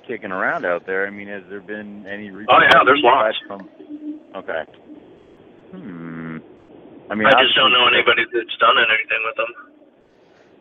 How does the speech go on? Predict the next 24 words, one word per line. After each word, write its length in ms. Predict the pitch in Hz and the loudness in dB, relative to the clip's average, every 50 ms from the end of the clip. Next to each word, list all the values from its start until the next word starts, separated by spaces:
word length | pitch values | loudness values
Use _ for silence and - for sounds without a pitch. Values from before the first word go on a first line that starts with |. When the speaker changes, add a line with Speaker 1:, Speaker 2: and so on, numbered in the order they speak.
| _ _ _ _ 101 | _ _ _ _ -10
Speaker 1:
Yeah. 240 | 104 104 104 101 - _ _ _ _ - 147 - _ _ - | -8 -8 -8 -8 -10 _ _ _ _ -6 -6 -6 _ _ -14
I 40 | 107 | -10
mean, 120 | 113 120 | -8 -6
I've 100 | 120 110 - _ | -6 -8 -8 _
seen, 400 | - 147 151 143 139 131 123 113 - _ | -16 -12 -10 -10 -8 -10 -10 -12 -14 _
I've 160 | - 113 110 101 _ | -8 -6 -6 -6 _
seen, 380 | 135 139 135 131 123 117 104 - _ | -10 -8 -8 -6 -6 -8 -8 -10 _
like, 200 | - 101 98 82 | -6 -6 -6 -2
I 140 | 92 110 123 131 | 0 0 2 2
have 120 | 127 107 | 0 -2
a 60 | 104 | -4
patternless 720 | 85 _ - 113 110 110 110 107 107 104 98 92 90 85 - - - - - - - - - - - | -8 _ -4 -2 -2 -2 -2 -4 -8 -10 -14 -16 -16 -16 -18 -20 -20 -18 -16 -12 -12 -12 -12 -10 -8
Tannenbar. 500 | 127 123 117 107 92 85 82 78 78 78 - _ _ _ _ _ _ _ _ _ _ _ _ _ _ _ _ - | -8 -6 -6 -6 -6 -4 -4 -4 -6 -8 -10 _ _ _ _ _ _ _ _ _ _ _ _ _ _ _ _ -12
And 220 | 98 95 95 104 | -10 -10 -8 -8
actually, 320 | 104 113 117 - 107 101 | -8 -8 -10 -10 -10 -8
I've 120 | 98 95 - _ - | -8 -8 -10 _ -14
seen, 260 | 135 139 131 120 113 - _ _ _ - | -14 -12 -12 -12 -14 -16 _ _ _ -6
I 100 | 104 101 | -6 -6
have 120 | 98 - - | -6 -6 -8
two 120 | 180 208 | -10 -10
patternless 460 | 160 - 127 95 90 87 87 87 85 - - | -6 -2 0 0 0 -2 -4 -10 -16 -14 -12
Tannenbars. 460 | - 87 82 82 80 80 85 85 85 82 _ | -10 -10 -10 -10 -12 -10 -10 -10 -10 -10 _
So 100 | 107 101 | -8 -6
obviously, 480 | 104 120 131 123 117 - 107 104 101 | -4 -4 -4 -6 -10 -14 -16 -16 -16